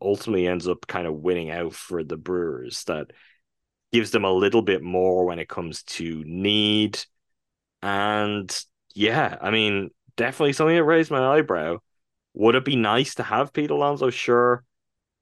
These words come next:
Um, with it likely being a very, very short-term rental, though. I, I think they managed to get good business and are getting good production out of, out of two guys that kind of came about from this.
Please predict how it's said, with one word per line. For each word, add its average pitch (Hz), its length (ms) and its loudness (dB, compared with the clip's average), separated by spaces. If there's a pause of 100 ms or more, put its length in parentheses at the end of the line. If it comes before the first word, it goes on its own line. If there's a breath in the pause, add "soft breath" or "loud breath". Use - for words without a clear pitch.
Um, 92 540 -4 (460 loud breath)
with 92 420 0
it 90 100 2
likely 92 400 0
being 87 340 -2
a 80 60 -6
very, 82 220 -2
very 78 240 -4
short-term 80 580 -8
rental, 85 380 -8
though. 69 260 -8
I, 69 320 -8
I 87 60 -6
think 95 180 -4
they 87 140 -4
managed 87 320 -4
to 95 60 2
get 85 120 -2
good 90 180 0
business 127 400 -2
and 92 100 -2
are 87 60 -4
getting 82 260 -6
good 92 260 -2
production 90 500 -2
out 82 160 -6
of, 80 220 -6 (560 loud breath)
out 92 100 0
of 80 140 -6
two 95 240 0
guys 87 360 0
that 85 120 -6
kind 87 200 -6
of 80 60 -6
came 87 260 -6
about 78 280 -6
from 92 380 -4
this. - 420 -4